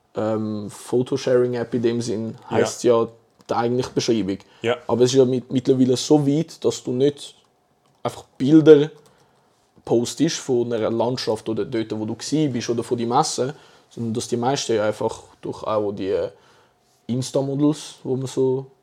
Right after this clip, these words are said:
Speaker 1: so
Speaker 2: Gut,
Speaker 1: gesagt
Speaker 2: aber
Speaker 1: sagen
Speaker 2: das sind
Speaker 1: kann.
Speaker 2: jetzt nicht die meisten. Das
Speaker 1: Nein,
Speaker 2: ist
Speaker 1: das sind ja
Speaker 2: jetzt
Speaker 1: nicht die
Speaker 2: das ist
Speaker 1: meisten, aber, aber das ist ja halt einfach so, dass du einfach Bilder von dir postest, oder?
Speaker 2: Mhm.
Speaker 1: Und, ähm,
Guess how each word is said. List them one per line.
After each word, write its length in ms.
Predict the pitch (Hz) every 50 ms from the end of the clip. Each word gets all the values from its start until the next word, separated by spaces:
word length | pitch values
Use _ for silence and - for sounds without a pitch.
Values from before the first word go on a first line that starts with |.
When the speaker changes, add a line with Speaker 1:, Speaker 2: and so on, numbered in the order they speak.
| _ _ _ _ _ _
Speaker 1:
so 160 | _ - - 127
Speaker 2:
Gut, 80 | -
Speaker 1:
gesagt 100 | 120 120 123
Speaker 2:
aber 40 | 110
Speaker 1:
sagen 160 | 113 120 127
Speaker 2:
das 100 | 131 127
sind 120 | - 131 -
Speaker 1:
kann. 80 | 104
Speaker 2:
jetzt 160 | 101 - - -
nicht 160 | 107 - -
die 80 | 113
meisten. 440 | 104 101 98 92 95 95 - - 101
Das 80 | 92 98
Speaker 1:
Nein, 140 | 123 127 131
Speaker 2:
ist 60 | 127
Speaker 1:
das 80 | 123 -
sind 100 | 131 123
ja 60 | 117
Speaker 2:
jetzt 40 | 120
Speaker 1:
nicht 120 | 131 131 127
die 40 |
Speaker 2:
das 60 | 147 127
ist 60 | 113 113 113 - -
Speaker 1:
meisten, 40 | 131
aber, 240 | 117 120 120 117 120 - - - - - _
aber 100 | - 117
das 60 | 117
ist 80 | 123 117
ja 100 | 135 120
halt 140 | 120 117 123
einfach 220 | 120 - 110 -
so, 120 | - - 123
dass 140 | 117 -
du 60 | - -
einfach 160 | - - -
Bilder 260 | - 131 120 117 123
von 140 | - - 120
dir 140 | 120 139 160
postest, 440 | 160 - - 117 - - - - 120
oder? 160 | 117 117 123
Speaker 2:
Mhm. 640 | 127 - 113 113 - - - - _ _ _ - 113
Speaker 1:
Und, 380 | 110 110 107 113 110 107 -
ähm, 300 | 113 107 107 113 123 -